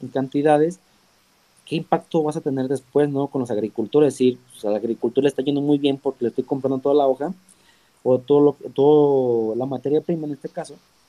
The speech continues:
va a crecer para vendértela, ¿no? Y va a deforestar, y a lo mejor es más uso de químicos, y a lo mejor es más uso de plaguicidas, este, estás chingando más fauna benéfica, etcétera, ¿no? Estás alterando el ecosistema nada más para tener tus patos ecológicos.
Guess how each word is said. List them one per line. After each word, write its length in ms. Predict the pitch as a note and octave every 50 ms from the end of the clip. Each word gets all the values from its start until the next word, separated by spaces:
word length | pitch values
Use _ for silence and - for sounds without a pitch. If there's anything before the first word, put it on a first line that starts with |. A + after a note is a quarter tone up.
| _ _ _ _ _ _ _ _ _ _ _ _ - C3+
va 60 | C#3+
a 40 | -
crecer 340 | - E3+ E3 - D#3+ D3+ D3+
para 220 | - F3 D#3+ D3
vendértela, 480 | C#3 C3+ C#3 C#3 C#3 C3+ - C#3 C3 B2
¿no? 220 | C3 C3 C3 C3+
Y 80 | B2+ B2+
va 100 | C3 B2+
a 40 |
deforestar, 840 | C3+ C3+ - B2+ A#2+ A2+ - - C#3+ C#3+ C#3 C#3 C#3+ C#3 C#3 C3+ - _ _ _ _ _ _ _
y 80 | C3+ C3
a 40 |
lo 80 | B2+ B2+
mejor 320 | C3 B2+ C3+ C3+ C#3 C#3
es 100 | B2+ C3
más 180 | C#3+ C#3+ C3 B2+
uso 160 | C#3 C3 - C3+
de 100 | B2 A#2+
químicos, 720 | B2 C#3+ D3 C#3+ C#3+ C3 C3+ - C#3+ C#3 C#3 C3+ C3+ C3 - _ _ _ _ _ _ _
y 140 | - - B2+
a 60 | B2+
lo 100 | B2+ B2+
mejor 280 | C3 C3 B2 B2+ C3+ C3+
es 80 | C3+ C#3
más 140 | C3+ B2+
uso 140 | C3 B2+ C#3
de 60 | C3+
plaguicidas, 840 | B2+ B2+ A#2 A#2 A2+ A2 - C#3+ C#3+ C3+ C3+ C3 C3 C3 C3 B2+ B2+ _ _ _ _ _ _ _ _ -
este, 300 | A#2+ B2 A#2 B2 - A#2+
estás 220 | - C3+ B2+ B2+
chingando 380 | - C#3 C3+ C3+ C3 C3+ C3 B2+
más 200 | C3+ B2 A#2+ -
fauna 260 | B2 A#2+ B2+ A#2 G#2+
benéfica, 800 | A2 A2 A#2+ C3 C3+ C3 C3+ C3 - C3 B2+ B2+ B2+ B2 B2 B2 B2 - _ _ _ _ _ _ _ _ _ _ _
etcétera, 400 | - C3+ C#3 - C#3 C3 - C3
¿no? 140 | B2 B2+ C3+
Estás 260 | C3+ - D3 C3+ - -
alterando 380 | - D3+ C3+ - C3+ C3+ C#3 C#3+
el 60 | C#3
ecosistema 580 | C3+ - B2 - B2+ A#2 - D#3 D#3 D#3+ D#3 D3+
nada 180 | C#3+ C3+ C3+
más 200 | C#3 C#3 C#3 C3+
para 140 | - C#3 -
tener 160 | C3+ B2+ A#2+
tus 120 | B2 - _
patos 360 | _ - B2 - - C3 -
ecológicos. 580 | G#2+ - - G2 F2+ E2+ - D#2+ - - -